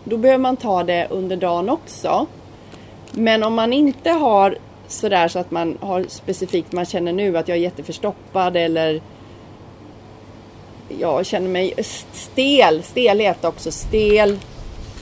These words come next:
känner mig, eh, tung i kroppen, då tycker jag att man kan ta, då räcker det att ta det på kvällen. För man sover dessutom väldigt gott av magnesium.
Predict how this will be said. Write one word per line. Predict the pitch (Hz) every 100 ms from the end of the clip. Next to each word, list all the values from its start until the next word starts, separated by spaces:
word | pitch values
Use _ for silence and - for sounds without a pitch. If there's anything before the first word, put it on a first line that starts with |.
| -
känner | - 208 190 180
mig, | 175 170 170 165 156
eh, | 151 131 123 - - -
tung | - 226 233 220 214
i |
kroppen, | 208 254 208 - - - 190 190 185 185 175 175 - - - - - - - -
då | - 233
tycker | 240 311 254
jag | 208 180 -
att | - 202 185 - -
man | 202 185 185
kan | 190
ta, | 185 170
då | 180
räcker | 190 190
det |
att | 170
ta | 185
det | 185
på |
kvällen. | 214 403 320 113 127 196 - - - - - - - - - - - - - -
För | 247
man | 269 277
sover | - 349 392 415 339
dessutom | 240 226 185 - 170
väldigt | 170 156 156 -
gott | 247 - - - - -
av | 165 160
magnesium. | 175 226 302 392 254 - - -